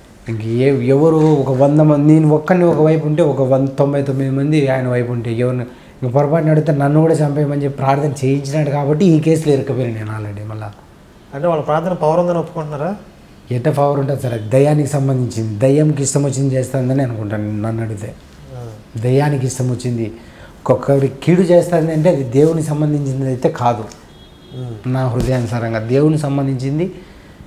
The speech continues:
Speaker 1: కీడు చేయమని ఎక్కడ కానే కాదు. వాళ్ళు చెప్పిన పరంగా మాత్రం అది దయ్యానికి సంబంధించింది వాళ్ళు చేసేదంతా.
Speaker 2: ఏడుకొండల స్వామిని, గంగమ్మ తల్లిని మొక్కున్నారు కదా, అప్పుడు ఏమైన తర్వాత మరి?
Speaker 1: బయటకు వచ్చిన తర్వాత, but పోయిన నెల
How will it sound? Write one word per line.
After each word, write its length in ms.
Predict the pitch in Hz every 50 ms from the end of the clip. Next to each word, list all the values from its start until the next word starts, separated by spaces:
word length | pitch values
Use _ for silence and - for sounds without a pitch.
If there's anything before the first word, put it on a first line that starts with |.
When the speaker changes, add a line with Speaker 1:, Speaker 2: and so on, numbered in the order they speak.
| - - -
Speaker 1:
కీడు 160 | - 151 143
చేయమని 380 | 135 147 143 139 139 147 151 139
ఎక్కడ 520 | 117 - 143 139 139 131 131 131 127 120 - - - - - - - - - - - - - - - - - - - - - - - - - - - -
కానే 280 | - 147 147 151 147 135
కాదు. 260 | 120 127 127 120 120
వాళ్ళు 280 | 117 135 143 143 135 123
చెప్పిన 400 | 120 135 120 - 139 135 131 120
పరంగా 380 | 110 - 139 131 131 127 127
మాత్రం 320 | 127 131 123 127 151 156 139
అది 300 | 123 117 117 113 110 113 - - - - - - - - 120 117
దయ్యానికి 400 | 143 147 151 147 139 143 131 -
సంబంధించింది 540 | - 127 123 127 123 117 104 - 113 120 120
వాళ్ళు 220 | 131 127 123 120
చేసేదంతా. 600 | 113 120 117 110 123 117 110 110 107 104 98 107 - - - - - - - - - 151
Speaker 2:
ఏడుకొండల 280 | 156 165 165 170 165 170
స్వామిని, 360 | 165 165 160 156 160 165 170 175 170 170 165 165 160 151 147
గంగమ్మ 220 | 147 147 156 160 160
తల్లిని 220 | 151 147 156 175
మొక్కున్నారు 420 | 165 147 - - 170 160 147 139
కదా, 140 | 135 131 147
అప్పుడు 160 | 160 151 147
ఏమైన 180 | 151 151 156 151
తర్వాత 260 | 151 151 151 156 151 -
మరి? 160 | 156 151 156 165 165 - - - - - - - - - - - - - 143
Speaker 1:
బయటకు 280 | 143 156 160 160 156
వచ్చిన 240 | 160 156 160 156 147
తర్వాత, 320 | 143 147 147 151 156 156 165
but 480 | 143 139 - 139 123 120 117 117 113 110 - - - - - - - -
పోయిన 160 | 139 139 139
నెల 200 | 147 151 156 156